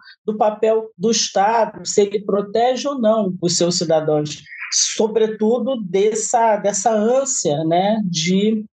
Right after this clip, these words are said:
ganância financeira. Então, se nós formos levar em consideração, eu vou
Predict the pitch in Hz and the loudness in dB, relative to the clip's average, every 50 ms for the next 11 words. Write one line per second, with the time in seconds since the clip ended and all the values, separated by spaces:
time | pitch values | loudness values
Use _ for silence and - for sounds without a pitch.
0 | _ _ 185 175 190 190 185 185 196 208 214 208 - 175 170 - 170 156 151 151 | _ _ 0 0 2 2 2 2 2 2 0 0 -2 -4 -4 -2 -2 0 0 0
1 | 147 - - 147 127 123 131 127 - _ _ _ _ _ _ - - - - - | 0 0 0 -2 -2 -4 -4 -6 -10 _ _ _ _ _ _ -8 -8 -8 -4 -2
2 | 214 208 - 269 285 294 277 - - 277 277 294 330 311 - 311 285 262 254 247 | -2 0 2 0 0 2 0 0 -2 0 0 0 0 0 0 0 0 0 0 0
3 | 226 220 214 202 185 190 190 190 190 190 185 190 - 185 165 165 165 - - 190 | 0 0 0 2 2 2 0 0 0 -2 -2 0 0 2 2 2 0 0 0 0
4 | 185 180 180 | 0 0 -2